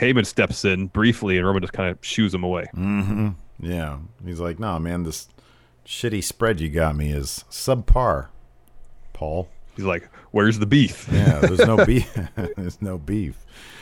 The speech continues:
Speaker 2: Uh, uh, so after that, then we have Shorty G. He's in the training, the trainer's office or trainer's room.
Speaker 1: Shorty G no more, though.
Speaker 2: Uh, he's with Scrap Iron, and he's like, "What's going on? You're quitting?" He's like, uh, he basically quits being Shorty G. He says, "I'm done being the punching bag around here. The guy who's always saying,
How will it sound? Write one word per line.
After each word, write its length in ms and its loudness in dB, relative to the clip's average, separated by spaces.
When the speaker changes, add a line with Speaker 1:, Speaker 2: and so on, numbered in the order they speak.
Speaker 2:
Uh, 760 4
uh, 220 2
so 160 2
after 200 2
that, 240 4
then 140 4
we 120 4
have 180 2
Shorty 320 -2
G. 260 -6
He's 220 -4
in 60 -2
the 60 -2
training, 500 -2
the 100 -4
trainer's 440 -4
office 440 -8
or 140 -10
trainer's 500 -8
room. 180 -4
Speaker 1:
Shorty 420 -2
G 220 -2
no 120 -2
more, 240 -4
though. 240 -12
Speaker 2:
Uh, 420 2
he's 180 -4
with 120 0
Scrap 400 2
Iron, 340 -4
and 80 -6
he's 120 -4
like, 140 0
"What's 160 2
going 200 4
on? 160 4
You're 100 0
quitting?" 380 2
He's 160 0
like, 280 -2
uh, 180 0
he 100 0
basically 360 2
quits 300 2
being 240 2
Shorty 280 2
G. 200 -2
He 60 -2
says, 180 -6
"I'm 160 -2
done 280 4
being 200 2
the 80 -2
punching 400 4
bag 240 6
around 280 2
here. 140 2
The 60 -2
guy 240 4
who's 160 2
always 200 4
saying, 340 2